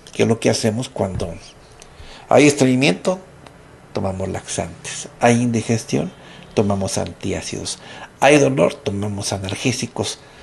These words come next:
Son paliativos, se vale, ¿no? Pero olvidarse del problema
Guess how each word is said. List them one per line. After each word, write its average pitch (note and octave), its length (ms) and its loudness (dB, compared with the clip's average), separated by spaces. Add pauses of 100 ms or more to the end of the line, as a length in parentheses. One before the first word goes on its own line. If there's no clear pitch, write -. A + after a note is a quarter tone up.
(140)
Son G#3 280 2
paliativos, C#3+ 1080 0 (800)
se - 120 2
vale, D#3 300 -2
¿no? C3 280 -6
Pero - 260 -8 (680)
olvidarse A2+ 540 8
del A2 140 6
problema G#2+ 720 0